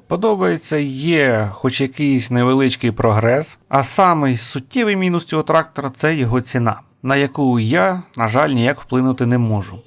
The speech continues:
Що ж, вирішувати, як завжди, тільки вам. Тож робіть власні висновки. Зараз ми ще заведемо цього трактора та проїдемося. Ще вам покажу один цікавий момент.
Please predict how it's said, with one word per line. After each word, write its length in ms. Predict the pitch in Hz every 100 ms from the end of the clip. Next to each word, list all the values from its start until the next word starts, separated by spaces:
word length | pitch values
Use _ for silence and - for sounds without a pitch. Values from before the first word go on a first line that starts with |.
| _
Що 220 | - 151
ж, 140 | 123 113
вирішувати, 580 | 175 180 - 127 123 123
як 140 | 127
завжди, 460 | 123 131 123 113 104
тільки 360 | 120 110 110
вам. 320 | 107 165 190 - _
Тож 320 | - 139 120 117
робіть 500 | 151 160 143 - -
власні 460 | 120 143 190 - 190
висновки. 680 | 190 175 170 156 - 151 143 - _
Зараз 380 | 120 151 143 120
ми 200 | 123 131
ще 380 | - 123 120 113
заведемо 520 | 120 151 156 135 120
цього 200 | - 123
трактора 440 | 131 127 - 120
та 160 | 113 117
проїдемося. 920 | - 147 190 185 160 - 151 143 123 -
Ще 360 | - - - 139
вам 260 | 127 113
покажу 420 | 110 127 143 127 131
один 260 | 120 113
цікавий 420 | 107 - 127 117
момент. 540 | 110 131 208 196 185